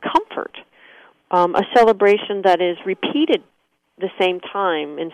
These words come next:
similarly each year. Um, as long as it's not empty of heart, that celebration itself can create comfort that,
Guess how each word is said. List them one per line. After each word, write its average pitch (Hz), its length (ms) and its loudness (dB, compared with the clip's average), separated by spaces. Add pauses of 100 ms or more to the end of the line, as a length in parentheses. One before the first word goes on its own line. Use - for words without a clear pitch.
(100)
similarly 160 580 -2
each - 320 -8
year. 151 340 -8 (460)
Um, 175 240 0 (100)
as 190 140 2
long 240 160 4
as 269 80 -4
it's 262 140 -2
not 226 200 0
empty 196 540 -6 (280)
of 165 100 -2
heart, - 440 -6 (480)
that 190 200 6 (140)
celebration 170 580 0
itself 190 500 -2
can 180 160 -6
create 175 360 0
comfort 262 520 -6
that, 165 220 -2